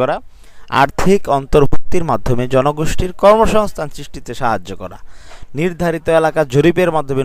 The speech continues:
নতুন ঋণ প্রদান করা, মানে আপনাকে নতুন ঋণ প্রদান করতে হবে, সদস্য সংগ্রহ করতে হবে, সদস্যদের মানসম্মত সেবা নিশ্চিত করতে হবে, প্রয়োজনীয় প্রতিবেদন ও নথি সংরক্ষণ করতে হবে। প্রথমেই শিক্ষানবিশকাল ছয় মাসে পঁচিশ হাজার টাকা বেতন পাবেন। সফলভাবে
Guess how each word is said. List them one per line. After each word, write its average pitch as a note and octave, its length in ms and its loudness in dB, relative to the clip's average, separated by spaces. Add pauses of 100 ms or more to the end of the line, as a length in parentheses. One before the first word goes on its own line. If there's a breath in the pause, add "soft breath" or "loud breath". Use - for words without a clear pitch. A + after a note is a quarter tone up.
নতুন F3 220 -6 (240)
ঋণ G3 80 -8 (140)
প্রদান A#2+ 280 -2 (120)
করা, G#2+ 180 -6 (640 soft breath)
মানে A#2+ 180 -2
আপনাকে A#2+ 260 -6
নতুন C3 180 -10 (220)
ঋণ F3+ 80 -8 (360)
প্রদান B2 300 -4
করতে A2 240 -10
হবে, D#3 120 -2 (120)
সদস্য E3+ 340 2 (160)
সংগ্রহ C3 300 -6 (460)
করতে B2 260 -8
হবে, B2+ 180 -6 (460 soft breath)
সদস্যদের C#3+ 500 0
মানসম্মত D3 520 -6 (480)
সেবা B2+ 200 -6 (100)
নিশ্চিত D#3 280 -2 (100)
করতে B2+ 220 -4
হবে, B2 140 -2 (420 soft breath)
প্রয়োজনীয় D#3+ 440 2
প্রতিবেদন D#3 480 2
ও - 80 -2
নথি B2+ 300 2
সংরক্ষণ B2 360 -2
করতে G2 200 -12
হবে। F#2+ 140 -10 (400 soft breath)
প্রথমেই E3+ 420 6 (100)
শিক্ষানবিশকাল D#3 640 4
ছয় D#3+ 180 4
মাসে C3+ 240 0
পঁচিশ F3+ 320 6
হাজার B2+ 220 -8
টাকা A2+ 200 -6
বেতন G#2+ 300 -2
পাবেন। F2+ 220 -6 (520 soft breath)
সফলভাবে E3+ 440 -2